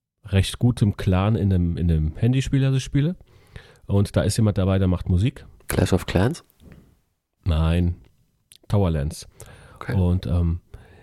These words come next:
Speaker 1: der ist halt jemand dabei, der macht mit seinem Kumpel, mit seinem besten Kumpel Musik und, ähm, hat auf Spotify auch vor, vor ein bisschen, bei einiger Zeit sein Album veröffentlicht, sein erstes.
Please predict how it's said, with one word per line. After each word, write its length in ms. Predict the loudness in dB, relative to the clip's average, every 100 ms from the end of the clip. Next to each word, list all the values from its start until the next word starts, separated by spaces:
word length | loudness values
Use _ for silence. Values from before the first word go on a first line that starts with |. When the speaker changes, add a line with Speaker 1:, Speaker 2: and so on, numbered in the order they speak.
| _ -2
Speaker 1:
der 300 | 0 0 -2
ist 160 | -2
halt 180 | 0 0
jemand 200 | 2 2
dabei, 200 | 2 2
der 100 | 2
macht 200 | 0 -2
mit 80 | -2
seinem 180 | 0 0
Kumpel, 420 | 0 2 0 -2 -6
mit 120 | -2
seinem 140 | 0
besten 240 | 0 0 0
Kumpel 260 | 2 2
Musik 420 | 2 2 0 -2 -2
und, 300 | 0 0 0
ähm, 220 | 0 0
hat 280 | -2 -6 -2
auf 320 | -2 -2 -6
Spotify 640 | -2 0 2 0 0 0 -2
auch 420 | -6 -8 -14 -18
vor, 300 | -10 -6 -6 _ _ -20
vor 220 | -8 -2
ein 400 | -2 -2 -6 -10 -2
bisschen, 380 | 0 2 0 2
bei 120 | -2
einiger 300 | 0 0 0
Zeit 240 | 0 -2 0
sein 200 | 0 0
Album 280 | 0 0 -2
veröffentlicht, 560 | -2 0 0 -2 -4
sein 160 | -2 0
erstes. 400 | 0 0 -2